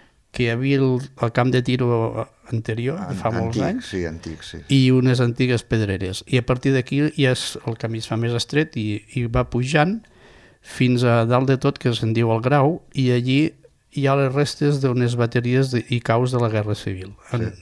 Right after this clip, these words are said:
Speaker 1: No està massa net, però no hi són. Hi ha dos o tres assentaments de bateries i dos o tres forats que eren, que eren caus o refugis de, mm,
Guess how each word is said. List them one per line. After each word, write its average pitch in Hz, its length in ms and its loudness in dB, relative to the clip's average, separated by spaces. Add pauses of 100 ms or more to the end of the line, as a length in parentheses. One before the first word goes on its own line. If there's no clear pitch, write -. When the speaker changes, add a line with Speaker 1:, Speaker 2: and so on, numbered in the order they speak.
Speaker 1:
No 123 160 0
està 123 240 -2
massa 127 320 0
net, 143 320 0
però 113 320 0
no 110 80 0
hi 110 80 0
són. 101 320 -4
Hi 110 160 -2
ha 113 80 2
dos 113 240 -2
o 107 60 -10
tres 113 180 -6
assentaments 113 580 -6
de 113 140 -8
bateries 151 600 -4 (680)
i 127 240 2
dos 120 160 2
o 110 80 0
tres 120 240 -2
forats 117 480 -8
que 123 80 -6
eren, 117 640 0
que - 160 -6
eren 110 180 0
caus 117 380 0
o 110 80 -4
refugis 117 500 -4
de, 104 360 -4 (1000)
mm, 104 460 -6